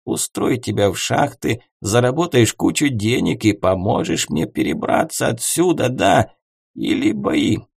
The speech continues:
Да, точно, уличные схватки». Опустошенный юноша совершенно не слушал бормочущего у него по духам старика.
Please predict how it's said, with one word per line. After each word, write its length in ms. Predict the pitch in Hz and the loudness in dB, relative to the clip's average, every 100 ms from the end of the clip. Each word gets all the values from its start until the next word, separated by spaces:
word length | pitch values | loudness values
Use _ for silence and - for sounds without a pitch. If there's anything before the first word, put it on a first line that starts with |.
| _ _ | _ _
Да, 380 | 113 - 151 - | -2 0 0 -2
точно, 640 | - 110 - - 107 - _ _ - | 2 2 2 2 2 0 _ _ -2
уличные 800 | - 262 233 202 - - 220 - | 2 2 2 0 0 0 2 2
схватки». 840 | - 185 - 95 - - 98 - _ _ _ _ _ _ _ _ _ _ _ _ | 0 2 2 2 0 0 0 0 _ _ _ _ _ _ _ _ _ _ _ _
Опустошенный 840 | - 104 123 - 143 - 233 180 160 | -2 0 0 2 0 2 2 4 4
юноша 500 | 135 208 190 165 160 | 2 0 0 2 0
совершенно 720 | - 131 127 123 - 208 160 | 0 0 0 0 -2 -2 0
не 160 | 139 127 | 2 2
слушал 460 | - 175 160 147 | 0 -2 0 0
бормочущего 1120 | 117 90 113 120 127 165 165 131 120 123 110 - | 0 2 2 2 0 -2 -2 -2 -2 2 2 2
у 80 | 117 | 0
него 280 | 127 131 | 2 0
по 240 | 117 - 113 | 0 0 0
духам 400 | 120 110 113 107 | 2 0 2 2
старика. 680 | - 113 120 123 107 87 | 0 -2 -2 0 0 0